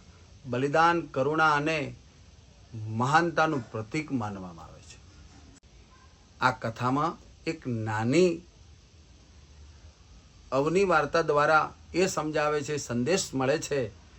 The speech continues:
કે સેવા અને સમર્પણની ભાવનાથી વ્યક્તિમાં આંતરિક અને બાહ્ય રીતે સમૃદ્ધતા વધે છે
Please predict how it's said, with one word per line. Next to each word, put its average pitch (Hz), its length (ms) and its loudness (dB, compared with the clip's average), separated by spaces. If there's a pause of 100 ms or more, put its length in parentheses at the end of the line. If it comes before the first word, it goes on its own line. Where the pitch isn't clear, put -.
(360)
કે 151 120 -2
સેવા 135 500 4
અને 165 300 0
સમર્પણની 156 680 -2
ભાવનાથી 127 680 -4
વ્યક્તિમાં 156 1160 -2
આંતરિક 147 500 2
અને 170 140 2
બાહ્ય 147 340 0
રીતે 143 220 -6
સમૃદ્ધતા 131 760 -4
વધે 107 340 -6
છે - 180 -16